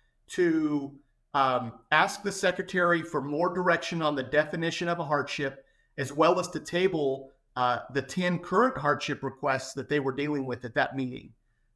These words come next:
And so, uh, that is, again, uh, yet to come, or got, you know, they kicked the can down the road. And so the next meeting, uh, we will be getting more into the hardship. What is the definition of a hardship, given this kind of ambiguity around it?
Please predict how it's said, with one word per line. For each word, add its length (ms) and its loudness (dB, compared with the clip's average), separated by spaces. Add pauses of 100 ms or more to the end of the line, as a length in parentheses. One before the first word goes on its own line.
And 160 0
so, 600 2 (220)
uh, 280 2
that 260 6
is, 240 -2
again, 360 0 (360)
uh, 220 -2 (140)
yet 240 0
to 60 -2
come, 560 0
or 360 2
got, 240 2
you 60 -2
know, 260 -6
they 120 -2
kicked 240 -4
the 60 -10
can 300 -2
down 180 4
the 80 -4
road. 260 2
And 80 -8
so 160 -2
the 100 -2
next 260 -2
meeting, 520 0 (300)
uh, 240 0
we 140 -4
will 140 -4
be 120 -4
getting 300 0
more 240 0
into 220 -4
the 60 -2
hardship. 440 0
What 240 -2
is 200 0
the 80 -2
definition 500 -2
of 80 -4
a 40 -4
hardship, 640 0 (300)
given 340 2
this 160 -4
kind 220 0
of 140 -4
ambiguity 680 0
around 340 2
it? 120 0